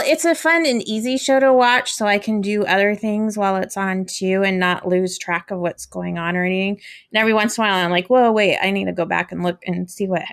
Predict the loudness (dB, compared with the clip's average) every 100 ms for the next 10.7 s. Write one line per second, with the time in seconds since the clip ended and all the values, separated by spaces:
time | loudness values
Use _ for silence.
0 | -14 -8 -8 -6 -4 0 0 0 -2 -4
1 | -4 -8 -6 -4 0 0 0 -2 0 2
2 | 2 -2 _ -20 -20 _ _ _ -4 -2
3 | 2 0 0 -2 0 2 2 0 0 -2
4 | 0 2 4 4 4 4 4 4 4 0
5 | -12 _ _ -4 0 2 2 0 -2 -8
6 | -6 0 2 0 0 2 4 4 0 _
7 | _ -20 _ _ _ 0 2 4 4 4
8 | 0 -4 -6 -2 -2 -2 -4 -6 -4 -10
9 | -12 -10 -8 -2 -2 0 -2 -2 0 0
10 | 0 2 2 0 0 0